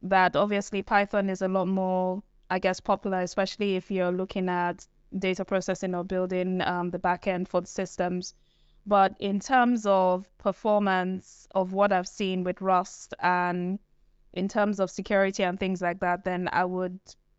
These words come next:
definitely, I, I think the, the crossover to learn Rust, we wouldn't be that much more if you're already used to working with the,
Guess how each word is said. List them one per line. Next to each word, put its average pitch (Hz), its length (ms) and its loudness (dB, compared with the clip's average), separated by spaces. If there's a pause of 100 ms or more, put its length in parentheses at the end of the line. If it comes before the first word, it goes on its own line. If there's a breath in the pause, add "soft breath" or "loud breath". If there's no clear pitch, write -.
definitely, 196 640 0
I, 185 160 2 (100)
I 196 140 2
think 233 400 -2
the, 196 160 0
the 196 160 -6
crossover 196 760 0
to 185 80 -4
learn 190 340 2
Rust, 190 460 -2
we 190 160 -2
wouldn't 202 380 0
be 196 300 -2 (100)
that 190 200 2
much 202 360 -2
more 185 360 -2 (600)
if 208 120 -6
you're 190 200 2
already 190 300 2
used 190 240 -2
to 185 40 -4
working 180 240 -2
with 180 140 -4
the, 175 120 -4